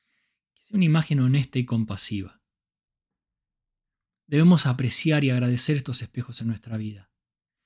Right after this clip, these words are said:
y cultivar una relación abierta y sincera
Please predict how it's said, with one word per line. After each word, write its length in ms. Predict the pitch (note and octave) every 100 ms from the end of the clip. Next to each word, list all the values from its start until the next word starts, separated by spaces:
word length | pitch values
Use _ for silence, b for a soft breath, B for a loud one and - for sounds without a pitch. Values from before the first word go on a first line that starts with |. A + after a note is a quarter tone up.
| _
y 100 | -
cultivar 480 | D3 D3 C#3+ D#3 E3
una 180 | F3 D3
relación 360 | C3 B2 D3 C#3
abierta 480 | B2 C#3+ D#3+ -
y 40 | C3+
sincera 680 | - B2 - B2 A2+ G#2